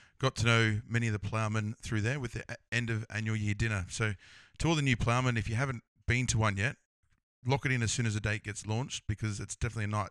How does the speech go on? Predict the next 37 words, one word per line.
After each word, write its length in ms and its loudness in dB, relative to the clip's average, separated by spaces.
to, 260 2
to 80 -4
be 80 2
part 260 0
of. 220 -4
Um, 220 -2
so 200 2
I 100 4
got 140 -2
to 100 -4
know 200 6
the 80 0
chairman, 420 0
Coxie, 540 -4
and 460 -2
club 240 -4
captain 300 -2
Simon 420 0
really 180 2
well 200 0
through 180 -2
that. 240 2
And 180 -2
then 280 0
it 80 -12
wasn't 260 -2
long 80 2
after 160 -2
that 140 -2
they 100 0
asked, 420 0
invited 300 0
me 80 -4
to 60 -4
come 160 -6
and 100 -8
play. 320 -2